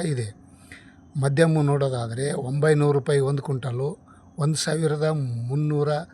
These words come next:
ಇಪ್ಪತ್ತೈದು ರೂಪಾಯಿ ಒಂದು ಕ್ವಿಂಟಲು, ಒಂದು ಸಾವಿರದ ಐದುನೂರ ಇಪ್ಪತ್ತು ರೂಪಾಯಿಗೆ ಒಂದು ಕ್ವಿಂಟಲು ಚೆನ್ನಾಗಿ ದಪ್ಪಂದು ಒಳ್ಳೆ ಕ್ವಾಲಿಟಿ. ಬೀದರ್ದಲ್ಲಿ ನೋಡೋದಾದರೆ ಇಂದಿನ ಈರುಳ್ಳಿ ಸ್ವಲ್ಪ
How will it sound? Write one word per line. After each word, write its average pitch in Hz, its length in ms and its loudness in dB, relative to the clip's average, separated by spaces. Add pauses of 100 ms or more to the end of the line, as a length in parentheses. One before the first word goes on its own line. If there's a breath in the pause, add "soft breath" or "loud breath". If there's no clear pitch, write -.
(380 loud breath)
ಇಪ್ಪತ್ತೈದು 151 520 -2
ರೂಪಾಯಿ 139 200 -2
ಒಂದು 135 220 -4
ಕ್ವಿಂಟಲು, 120 480 -8 (920 loud breath)
ಒಂದು 160 200 -2
ಸಾವಿರದ 151 480 0 (500)
ಐದುನೂರ 147 400 2
ಇಪ್ಪತ್ತು 147 540 -4
ರೂಪಾಯಿಗೆ 139 260 -2
ಒಂದು 131 200 -4
ಕ್ವಿಂಟಲು 131 600 -8
ಚೆನ್ನಾಗಿ 135 480 -4
ದಪ್ಪಂದು 123 480 -8
ಒಳ್ಳೆ 127 260 -8
ಕ್ವಾಲಿಟಿ. 123 640 -10 (880 loud breath)
ಬೀದರ್ದಲ್ಲಿ 156 640 2
ನೋಡೋದಾದರೆ 151 920 0
ಇಂದಿನ 143 320 0
ಈರುಳ್ಳಿ 139 680 0
ಸ್ವಲ್ಪ 139 400 -4